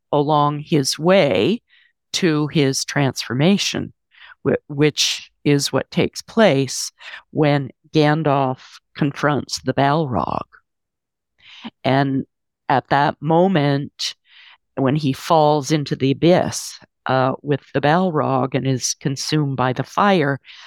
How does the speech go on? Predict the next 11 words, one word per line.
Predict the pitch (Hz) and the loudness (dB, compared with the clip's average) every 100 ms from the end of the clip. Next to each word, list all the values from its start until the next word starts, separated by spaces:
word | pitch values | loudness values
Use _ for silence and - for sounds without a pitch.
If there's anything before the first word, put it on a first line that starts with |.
| - | -6
that's | 170 175 - - | 0 2 0 -8
the | - | -10
calcinatio, | - 151 135 - 135 147 - 156 139 139 139 - _ _ _ _ _ _ - | -2 -2 -2 -4 0 0 0 0 2 2 0 -4 _ _ _ _ _ _ -2
uh, | 101 117 101 98 - - | 0 0 0 -4 -4 -2
process | 135 110 - 85 113 | -4 -2 -2 -2 -2
in | 113 | -2
alchemy, | 127 135 - 92 67 - _ - - - | 0 -2 -2 -2 -2 -4 _ -20 -18 -6
the | 160 | -6
burning | - 175 165 180 170 | -2 0 0 2 2
away | 165 139 139 131 | 0 2 2 4
of | 135 | 2